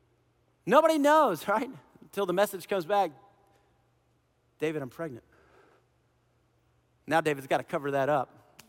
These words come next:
I mean, all of his career, all of his life, all these things, and he just sacrifices it for,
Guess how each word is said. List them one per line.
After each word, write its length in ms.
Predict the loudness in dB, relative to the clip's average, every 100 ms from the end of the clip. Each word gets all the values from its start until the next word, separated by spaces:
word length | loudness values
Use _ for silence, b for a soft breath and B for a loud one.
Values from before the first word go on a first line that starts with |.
| _ _ _ _ _ _
I 80 | 0
mean, 120 | 2
all 420 | 4 6 8 8
of 60 | 6
his 160 | 2 -4
career, 440 | -2 0 2 2 6
all 260 | 6 6
of 80 | 6
his 140 | 2 2
life, 180 | 2 4
all 240 | 4 4
these 180 | 2 -2
things, 360 | 0 0 -2
and 80 | -4
he 120 | -4
just 280 | -4 -4 -6 -14 b b
sacrifices 1120 | -4 0 4 4 2 -2 4 4 2 -4 -2
it 120 | -2
for, 260 | 0 -2